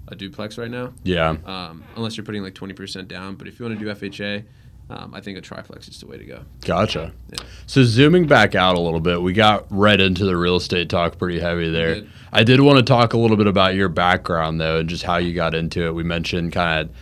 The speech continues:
Speaker 2: how you started a little bit, but, um, what was the biggest thing, aside from, like, the money making and some of the opportunities you got, what were some of the other big things at play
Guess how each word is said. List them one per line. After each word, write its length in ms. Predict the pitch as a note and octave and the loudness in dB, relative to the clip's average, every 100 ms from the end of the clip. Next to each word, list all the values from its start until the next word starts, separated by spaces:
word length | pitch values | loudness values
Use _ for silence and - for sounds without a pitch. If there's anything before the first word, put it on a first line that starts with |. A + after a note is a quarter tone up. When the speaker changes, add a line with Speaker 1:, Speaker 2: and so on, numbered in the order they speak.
| - | -8
Speaker 2:
how 120 | - | 2
you 200 | G2+ G2+ | 4 4
started 480 | F#2+ - F#2+ F#2+ F#2 | 0 0 2 4 4
a 40 | F2+ | 2
little 280 | F2+ F2+ | 0 0
bit, 420 | E2+ F2 E2+ - - | 0 2 2 -2 -2
but, 260 | F#2 F2 | 0 2
um, 460 | F2+ F2+ E2 D#2+ D#2+ - - - - - - - - | 2 2 2 -2 -6 -10 -20 -20 -20 -20 -20 -20 0
what 280 | G2+ B2 | 4 4
was 380 | C3 C#3 B2+ A2+ - | 6 6 6 2 0
the 80 | - | 0
biggest 640 | G2 F2 G#2+ G#2+ G#2 - | 0 2 2 4 2 -2
thing, 640 | - G2+ G2 G2 G2 F#2+ - - - | 0 4 4 4 0 -2 -6 -20 -8
aside 440 | - - A2+ A2 A2+ | -6 0 4 4 4
from, 160 | A#2+ A2+ | 2 2
like, 220 | F#2 D#2 | 2 -2
the 100 | F2 | -2
money 320 | F2 F#2 F#2+ | 0 2 2
making 560 | F#2 F#2+ F2 G2+ F#2+ F#2 | 0 0 0 0 0 0
and 220 | F2 E2+ | -2 -2
some 120 | F#2 | -4
of 60 | F2 | -4
the 60 | |
opportunities 720 | F2 E2+ F#2+ - F2 F2 D#2+ | -2 -4 -6 -6 -4 -4 -4
you 80 | E2 | -6
got, 380 | E2 E2 D#2+ D#2+ | -2 0 0 -4
what 200 | F2+ F#2+ | -4 -2
were 140 | G#2+ G#2+ | 0 0
some 180 | - | 0
of 60 | A2 | 0
the 100 | F#2 | 0
other 280 | F2 F#2 F2 | -2 0 0
big 280 | D#2+ F2 D#2 | -2 -4 -4
things 280 | F2+ F2 | -4 -4
at 160 | E2+ E2+ | -6 -8
play 500 | - E2+ E2 E2 E2 | -8 -4 -2 -2 -2